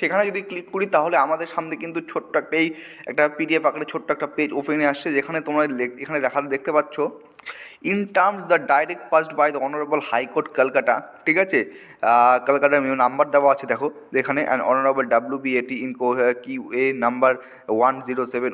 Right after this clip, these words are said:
of two zero two one, the result of those which were kept in sealed over now published a directed by the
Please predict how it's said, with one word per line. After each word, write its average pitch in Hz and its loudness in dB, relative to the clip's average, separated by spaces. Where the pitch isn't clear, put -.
of 123 0
two 123 -6
zero 123 -8
two 120 -6
one, 131 -2
the 127 4
result 165 2
of 143 4
those 156 2
which 156 -6
were 135 4
kept 151 -2
in 147 0
sealed 190 -2
over 143 4
now 127 4
published 131 -2
a - -2
directed 131 0
by 127 6
the 127 4